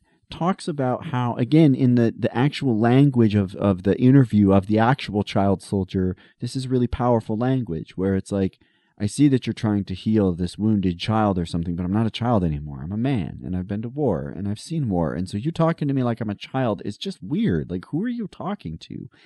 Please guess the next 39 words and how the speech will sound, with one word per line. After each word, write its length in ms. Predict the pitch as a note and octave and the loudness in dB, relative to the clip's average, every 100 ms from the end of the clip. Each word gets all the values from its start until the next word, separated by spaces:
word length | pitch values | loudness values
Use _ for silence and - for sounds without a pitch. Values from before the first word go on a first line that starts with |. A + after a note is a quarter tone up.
| - - | -20 -8
And 140 | - C#3 | -2 0
in 220 | C#3+ F#3 | 2 0
the 80 | E3 | 0
background, 500 | D#3 F#3 D3+ C3 A#2 | -2 -2 -2 -2 -2
she 120 | B2+ | 0
has 260 | C3 C3+ A2+ | 2 2 -2
the 80 | A#2+ | -8
Santa 380 | - D#3 G3 A2+ | -4 -2 -2 -4
mask, 400 | F2+ F#2 G2 G#2+ | -4 -4 -6 -6
and 100 | A2+ | -6
it, 120 | - - | -6 -6
it 200 | B2 - | -6 0
goes 240 | C#3 D3 | 2 2
back 300 | C#3+ C#3+ - | 0 -2 -4
to 100 | - | -10
Stryka. 760 | B2 - - G3 C4+ - - - _ _ _ | -10 -10 -6 -4 -4 -6 -16 -18 _ _ _
It 120 | D3 D#3+ | -12 -8
was 100 | A#2+ | -8
Stryka 560 | - - E3+ D4 - G#2+ | -8 -4 -2 -2 -2 -2
that 100 | G#2 | 0
had 180 | G#2+ E2+ | -2 -2
the 60 | |
Santa 380 | F2 G2 F2+ - | -6 -6 -6 -6
mask 360 | F2 D#2+ E2+ - | -6 -6 -8 -8
on, 220 | E2 D#2+ | -8 -6
and 80 | A#2 | -8
it 60 | |
was 100 | A2+ | -8
Stryka 540 | - - E3 G#3 B3+ D3+ | -10 -8 -2 -2 -2 -6
who 60 | D3 | -4
was, 140 | B2+ | -2
like, 160 | B2+ A#2+ | -2 -2
the 140 | B2 | -2
only 320 | D#3 F#3 G#3+ | 0 0 2
other 200 | F3+ E3+ | 2 2
vulnerable 600 | D#3 C#3+ D3 E3 D3+ C#3 | 2 2 2 0 0 0
child 400 | B2+ C3 C#3+ C3 | -2 -4 -2 -2
with 160 | C3+ F#3 | -4 -2
him 240 | A#2 G#2+ | -2 -2